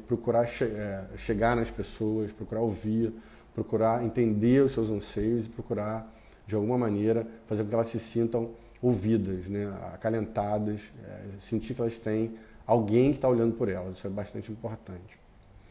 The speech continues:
O segundo ponto que eu gostaria de deixar registrado aqui é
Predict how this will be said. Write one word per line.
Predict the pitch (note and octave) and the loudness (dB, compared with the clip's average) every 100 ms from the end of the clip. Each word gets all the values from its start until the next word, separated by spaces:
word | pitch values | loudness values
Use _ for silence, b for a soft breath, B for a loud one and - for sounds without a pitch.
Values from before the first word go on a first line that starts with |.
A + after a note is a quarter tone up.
| B B B B B B B | B B B B B B B
O | |
segundo | - G3+ G#3 | 0 4 6
ponto | - E3 E3 | 6 8 8
que | D3 | 6
eu | |
gostaria | B2 B2 B2 A#2 | 4 4 4 4
de | A2 | 4
deixar | G#2+ A2+ A2 G#2 F#2+ F#2+ - - - - - - - - | 0 2 2 2 -2 -8 -18 -20 -20 -20 -20 -18 -14 -6
registrado | A2 - A2 G2+ | -4 2 2 2
aqui | - C#3+ D3 | 0 2 6
é | B2 C3 C3+ | 8 8 6